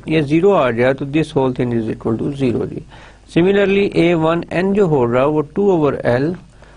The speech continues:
zero to L, यहाँ से भी मैं दे सकता हूँ, uh, f of x cos of n pi x dx, and to, since f of x is zero, why f of x is zero? If this,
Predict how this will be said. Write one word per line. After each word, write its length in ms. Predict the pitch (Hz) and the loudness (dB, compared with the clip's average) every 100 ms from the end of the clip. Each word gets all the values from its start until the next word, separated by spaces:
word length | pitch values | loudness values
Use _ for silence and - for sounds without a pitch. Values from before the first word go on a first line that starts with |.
| - - 143 | -20 -10 0
zero 320 | 151 165 185 180 | 2 4 4 2
to 100 | 151 | 0
L, 380 | - 127 147 175 - | 2 2 2 -2 -2
यहाँ 160 | 170 190 | 0 0
से 100 | 202 | 0
भी 80 | 190 | 0
मैं 140 | 170 | 0
दे 140 | 131 120 - | 0 -2 -4
सकता 280 | 117 - | -6 -2
हूँ, 160 | 143 175 - - - - - - - - - - - - | -2 -2 -8 -20 -20 -20 -20 -20 -20 -20 -20 -20 -20 -4
uh, 440 | 139 131 127 123 - 160 | 0 2 2 0 0 -2
f 120 | 156 202 | 0 0
of 300 | 196 - 143 | 0 0 0
x 400 | 131 160 - - - | 0 0 -10 -20 -6
cos 480 | 147 139 143 139 135 | 0 2 2 2 2
of 280 | 143 - - | 0 -2 -10
n 300 | - 175 185 170 | -4 -2 -2 -4
pi 420 | - 117 117 110 | 0 2 2 0
x 560 | 123 135 - - - - - - - - | -2 -2 -4 -18 -20 -20 -20 -20 -20 -12
dx, 920 | 135 120 120 - - 151 196 - - - - - - | -4 -2 -2 -4 -2 -2 -2 -6 -20 -20 -20 -20 -4
and 240 | 139 139 | -2 -2
to, 140 | 151 147 | -2 -4
since 400 | - 175 170 - - | 0 -2 -2 -10 -6
f 140 | - 185 | -4 -2
of 140 | 165 | 0
x 220 | 214 214 165 | -2 -2 -6
is 100 | 131 | -2
zero, 440 | 117 120 139 196 - - - | -2 0 0 -2 -12 -20 -4
why 220 | 139 202 | 0 2
f 160 | 202 | 2
of 120 | 208 202 | 0 -2
x 220 | 202 - | -4 -4
is 100 | 190 | -2
zero? 340 | 196 208 214 208 160 - | 0 0 -2 -8 -10 -6
If 220 | 143 - | -6 -2
this, 160 | 156 | -4